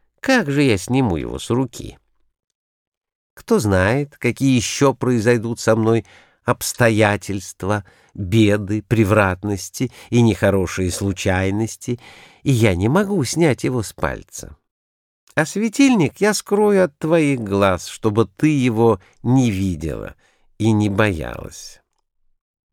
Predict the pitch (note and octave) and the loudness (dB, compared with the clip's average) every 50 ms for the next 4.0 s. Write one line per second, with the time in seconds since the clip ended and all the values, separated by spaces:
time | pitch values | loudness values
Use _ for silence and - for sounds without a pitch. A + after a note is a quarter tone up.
0 | _ _ _ _ _ _ _ _ _ _ _ _ _ _ _ _ _ _ _ _ | _ _ _ _ _ _ _ _ _ _ _ _ _ _ _ _ _ _ _ _
1 | _ _ _ _ _ _ _ _ _ _ _ _ - C#3 D3 D3 - - E3 F#3 | _ _ _ _ _ _ _ _ _ _ _ _ 2 2 4 4 4 2 4 4
2 | G3 E3 - - C#3+ A#2+ - - A2+ A#2 A#2+ A#2+ A2+ B2 A#2 A2+ A#2 - A#2 A#2 | 4 4 2 0 -4 -4 -4 -2 0 2 2 4 4 2 2 2 0 0 0 0
3 | A2+ G#2+ A2 G#2+ G#2 G2+ G2 F#2 F#2 F#2+ A2 C#3+ F3+ F3+ D3+ C3 A2+ G2+ F#2 E2+ | 2 2 2 2 0 0 -2 -4 -6 -4 -2 -2 0 2 2 2 2 2 0 -2